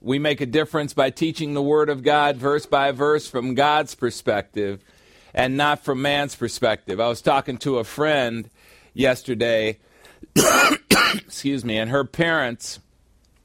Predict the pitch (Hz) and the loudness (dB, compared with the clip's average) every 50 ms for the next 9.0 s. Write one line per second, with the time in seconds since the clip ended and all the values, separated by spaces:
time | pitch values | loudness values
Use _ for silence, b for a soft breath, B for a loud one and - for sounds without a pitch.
0 | _ _ _ _ _ - - _ - 110 120 123 120 117 113 113 110 b b b | _ _ _ _ _ -20 -16 _ -2 0 2 2 4 2 2 0 -2 b b b
1 | b b b b b - - - - 180 180 170 160 - - 143 143 131 123 - | b b b b b -8 -8 -6 -2 -2 -2 -2 -2 -6 -4 -2 -2 -2 -2 -4
2 | - - 160 147 - - 151 139 139 139 135 120 120 - - 135 131 127 123 120 | -4 -4 -4 -4 -2 -2 0 2 2 2 2 0 -2 -6 -4 0 2 2 4 2
3 | 113 101 85 76 - - - - _ _ _ _ _ b b b b b b b | 2 0 -4 -10 -16 -20 -20 -20 _ _ _ _ _ b b b b b b b
4 | b b b 113 127 123 - 151 143 139 143 156 156 156 147 120 151 139 135 131 | b b b -2 -2 0 0 0 2 2 2 2 2 0 0 2 2 2 2 2
5 | 131 139 143 143 143 131 120 117 104 95 135 135 135 135 - - 101 90 95 101 | 0 -2 -2 -2 -2 -2 -4 -4 -2 0 2 2 2 2 0 -4 -6 -4 -2 -2
6 | 104 123 143 147 147 143 143 123 - 139 127 123 - - 147 147 147 147 143 131 | -2 -2 -2 -2 -2 -4 -4 -6 -2 -4 -4 -2 0 0 2 2 4 2 2 2
7 | 123 123 117 - - 160 156 151 - - 147 139 135 123 113 139 143 143 143 139 | 0 -2 -4 -4 0 0 0 0 0 -4 -6 -4 -4 -2 0 0 2 2 0 -2
8 | 120 123 120 120 123 135 147 151 - - - - - 101 90 85 85 82 87 | -2 -2 -2 0 2 2 2 0 -2 -4 -10 -6 -4 -4 -6 -6 -8 -12 -14